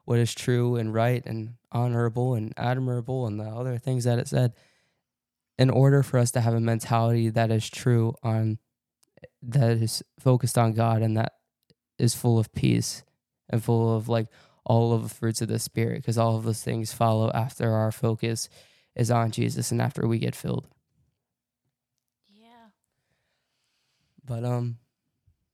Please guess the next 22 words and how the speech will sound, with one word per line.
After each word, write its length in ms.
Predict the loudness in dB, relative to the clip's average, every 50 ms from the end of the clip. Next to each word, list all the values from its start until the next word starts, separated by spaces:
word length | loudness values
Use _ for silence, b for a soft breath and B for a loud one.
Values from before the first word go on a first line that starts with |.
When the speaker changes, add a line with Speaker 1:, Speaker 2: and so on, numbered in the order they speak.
| _ _ _ _
Speaker 1:
yeah, 260 | -8 -4 -2 -2 -2 -2
I 140 | -2 -4
think, 320 | -4 -2 -2 -4 -4 -6 -8 -6 0
um, 600 | 2 2 4 4 2 2 0 -2 -2 -6 -8 -14 _ _ _ _ _ _ -2
that's 180 | -2 0 2
all 120 | 2 2 4
we 120 | 4 4
have 320 | 4 4 4 2 0 0
today. 540 | -2 0 2 2 4 4 4 4 2 0 -2 -4 -6 -2
Uh, 60 | 0
like 180 | 0 2 2 2
I 60 | 0
said 240 | 0 0 0 2 2
at 60 | 2
the 80 | 2 2
beginning, 340 | 4 6 6 6 6 4
this 120 | 4 2 2
is 100 | 0 0
just 220 | 0 -2 0 0
a 140 | 2 2 2
short 340 | 4 4 4 4 4 4 4
podcast. 640 | 4 4 4 4 2 0 0 0 -2 -4 -6 -10